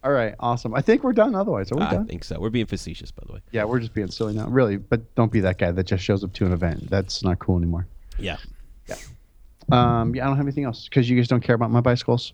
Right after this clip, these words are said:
Speaker 1: but I'm thinking about starting a bicycle podcast. If
Speaker 2: You
Speaker 1: you have a
Speaker 2: should, and those people who do care about your bicycles can listen to it.
Speaker 1: That's right. If, for those of you who would be interested in hearing a, a, a podcast about bicycles that has better production quality than pretty much any other bicycle podcast on the planet,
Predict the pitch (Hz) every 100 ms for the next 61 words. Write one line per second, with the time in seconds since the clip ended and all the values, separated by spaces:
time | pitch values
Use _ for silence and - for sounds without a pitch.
0 | - 123 120 107 127 123 113 131 127 117
1 | 104 120 - - 117 113 120 107 - 202
2 | 214 214 202 135 110 135 156 139 139 180
3 | 185 131 104 98 95 98 113 113 - 113
4 | 160 143 - 95 - - - - 123 151
5 | 131 143 131 147 151 190 190 175 160 151
6 | 151 151 151 131 143 131 113 117 120 117
7 | 120 117 113 - 143 147 - 135 - 117
8 | 117 123 131 110 110 107 110 - - 117
9 | 117 - 107 110 117 - 107 104 101 101
10 | 123 110 104 107 113 110 107 95 98 -
11 | - 104 104 104 110 98 95 - 107 107
12 | 92